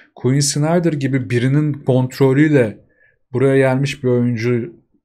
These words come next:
başka bir takımda, başka bir koç onun üzerine bu kadar düşer mi? Bu kadar uğraşır mı? Onu bu kadar kontrol etmeye çalışır mı? Takımın kontrolünü onun istediği gibi ona verir mi?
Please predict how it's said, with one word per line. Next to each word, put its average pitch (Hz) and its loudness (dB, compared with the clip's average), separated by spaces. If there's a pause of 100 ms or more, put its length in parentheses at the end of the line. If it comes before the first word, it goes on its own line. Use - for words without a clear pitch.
(240)
başka 117 -2
bir 165 -2
takımda, 143 -2
başka 117 -4
bir 147 -4
koç 131 -6
onun 131 -2
üzerine 143 -2
bu 127 -12
kadar 131 -2
düşer 117 -4
mi? 95 -6 (380)
Bu - -20
kadar 147 2
uğraşır 117 -2
mı? 104 -4
Onu 120 -4
bu 135 -10
kadar 131 -2
kontrol 120 -4
etmeye 127 -4
çalışır 113 -8
mı? 104 -6 (420)
Takımın 143 -2
kontrolünü 139 2
onun 139 0
istediği 139 -2
gibi 131 -2
ona 127 0
verir 120 0
mi? 95 -6